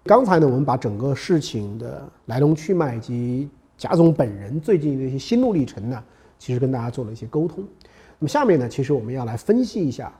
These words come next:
就是为什么乐视会走到今天。那么乐视未来还有没有明天？乐视能不能越过这一场危机？乐视的危机和乐视已经取得的生机，那么对于我们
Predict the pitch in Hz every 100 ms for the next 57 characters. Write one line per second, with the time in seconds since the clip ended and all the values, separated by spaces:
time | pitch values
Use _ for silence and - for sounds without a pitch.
0 | _ _ _ - 151 302 320 214 127 110
1 | 110 131 131 113 110 117 101 98 110 120
2 | 135 190 220 294 208 202 254 254 127 131
3 | 147 180 123 113 202 147 101 120 - 156
4 | 240 190 - 160 156 262 247 226 180 147
5 | 147 139 110 120 160 165 190 208 - -
6 | _ - 302 226 151 - - 233 - -
7 | - - 127 - _ _ - 196 208 165
8 | 185 196 - - 123 123 139 - - _
9 | - 214 156 135 143 170 - 113 117 127
10 | - 226 247 220 180 170 - _ _ _
11 | 147 143 254 240 202 117 110 120 147